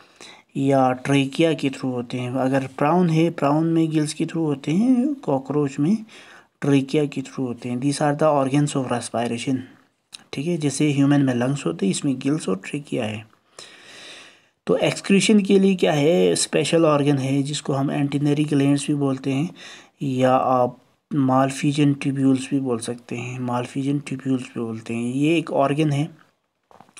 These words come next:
जिसके through एक्सक्रीशन हो जाएगा। तो लाइव लेक्चर्स में हमने Malpighian tubules और antennary ग्लैंड्स के बारे में बहुत अच्छे से पढ़े हैं। अब देखो, ammonotelic भी होते हैं,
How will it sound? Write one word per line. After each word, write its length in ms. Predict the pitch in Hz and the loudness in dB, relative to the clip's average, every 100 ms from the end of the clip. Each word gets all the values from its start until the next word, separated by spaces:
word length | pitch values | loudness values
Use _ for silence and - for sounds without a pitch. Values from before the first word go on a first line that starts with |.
| - | -6
जिसके 420 | 120 120 - 143 | -4 -4 -2 -2
through 180 | 135 156 | -2 -2
एक्सक्रीशन 600 | 131 - - 143 131 147 | -4 -8 -8 -6 -2 -2
हो 160 | 135 131 | -2 -4
जाएगा। 420 | 131 123 131 202 - - - - - - - - - - - _ _ - | -4 -2 -4 -6 -8 -20 -18 -20 -20 -20 -20 -20 -20 -20 -20 _ _ -4
तो 300 | 131 135 135 | 0 2 4
लाइव 500 | 135 135 156 165 160 | 4 4 4 4 4
लेक्चर्स 540 | 143 135 - 143 - | 2 2 0 0 -2
में 60 | 151 | -4
हमने 380 | 143 147 143 143 | -2 0 2 2
Malpighian 580 | 139 131 - 147 151 147 | 2 0 -4 -4 -4 -2
tubules 360 | 147 147 151 147 | -4 -2 -2 -2
और 160 | 143 | -2
antennary 400 | 143 139 143 147 | -2 -2 0 0
ग्लैंड्स 320 | 143 139 143 - | 0 0 0 -4
के 100 | 151 | -6
बारे 240 | 156 165 | -6 -4
में 140 | 180 165 | -6 -6
बहुत 260 | 156 160 143 | -4 0 2
अच्छे 240 | 135 139 | 0 -4
से 100 | 127 | -6
पढ़े 240 | 127 127 | -4 -4
हैं। 140 | 127 147 - _ - - - - - - | -4 -8 -12 _ -20 -18 -20 -20 -12 -4
अब 120 | - | -2
देखो, 260 | 165 160 202 | 0 2 2
ammonotelic 800 | 165 156 170 190 190 180 170 170 | 4 4 6 6 6 4 2 0
भी 120 | 165 | 0
होते 340 | 147 147 147 | 0 0 0
हैं, 200 | 147 143 | 0 2